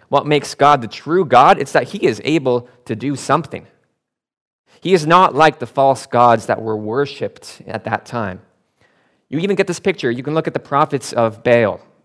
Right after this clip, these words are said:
when they challenged Elijah and the one true God in fir-, in, uh, First Kings. They called on their false god to do something. You can read it in First Kings eighteen. The, the false prophets, they were confident that their God would send fire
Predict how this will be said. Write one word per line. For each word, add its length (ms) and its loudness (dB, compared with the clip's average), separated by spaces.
when 160 -10
they 80 -4
challenged 720 0
Elijah 640 -2
and 100 -8
the 60 -8
one 240 -6
true 260 -14
God 320 -4
in 100 -12
fir-, 280 -16
in, 180 -10
uh, 300 -10
First 300 -12
Kings. 400 -14
They 100 -10
called 380 0
on 140 -2
their 100 -4
false 340 -10
god 260 -16
to 60 -20
do 140 -12
something. 420 -16
You 220 -20
can 140 -10
read 100 -4
it 80 -4
in 60 -10
First 240 -4
Kings 240 -6
eighteen. 500 -6
The, 220 -8
the 100 -10
false 380 0
prophets, 420 -2
they 120 0
were 80 -2
confident 560 -2
that 120 -4
their 120 -2
God 300 0
would 120 -6
send 320 -4
fire 540 -2